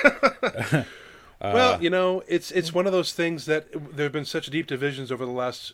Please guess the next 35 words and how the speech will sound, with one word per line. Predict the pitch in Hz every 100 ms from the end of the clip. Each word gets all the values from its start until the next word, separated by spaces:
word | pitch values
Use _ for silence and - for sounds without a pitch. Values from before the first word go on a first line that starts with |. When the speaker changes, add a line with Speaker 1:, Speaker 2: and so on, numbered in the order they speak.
| -
Speaker 1:
uh, | 139 127 123 117 95 - -
four | - 180 180
years. | 160 110 104 -
And | 143
I, | 139 147 - 202
I, |
you | 214
could | -
probably | 277 277
go | 185
back | 151 139
even | 131 117
farther | 117 110 107
than | 107
that, | 120 135
because | - 147 135
there | 143
were |
a |
lot | 139 143
of |
people | 143 139 131
that | 123
did | 127
not | 127 123 127
care | 123
for | 135
the | 113
fact | 123 117
that | 131
we |
had | 117
a | 113
black | 113 -
president, | 107 101 139